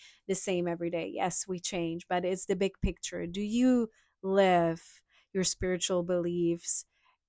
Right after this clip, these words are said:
uh, that you, you know, preach to other people? And, or do you lose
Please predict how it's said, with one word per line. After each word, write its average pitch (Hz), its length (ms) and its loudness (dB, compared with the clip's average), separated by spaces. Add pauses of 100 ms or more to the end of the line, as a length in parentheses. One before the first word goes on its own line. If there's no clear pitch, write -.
uh, 175 200 2
that 170 200 -2
you, 170 840 0
you 175 80 -4
know, 170 80 0
preach 170 540 -4
to 170 260 -8 (100)
other 170 220 0
people? - 560 2 (1120)
And, 180 500 2 (1040)
or 196 460 6
do 185 160 -4
you 185 320 0
lose 190 720 2